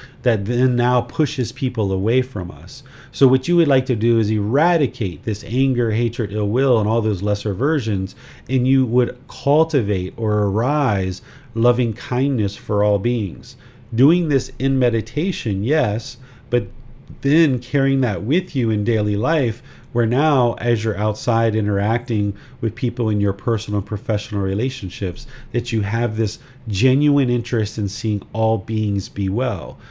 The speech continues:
You have this active goodwill or this loving kindness towards all beings.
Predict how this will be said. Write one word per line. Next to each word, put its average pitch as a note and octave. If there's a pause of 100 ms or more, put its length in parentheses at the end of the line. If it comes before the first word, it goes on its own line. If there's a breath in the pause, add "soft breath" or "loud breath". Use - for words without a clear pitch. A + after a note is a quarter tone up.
(160 loud breath)
You A#2
have A2+
this G2+ (160)
active B2+
goodwill A2
or G2+
this G2
loving G2+
kindness B2+ (300 loud breath)
towards A2+
all A2
beings. F#2+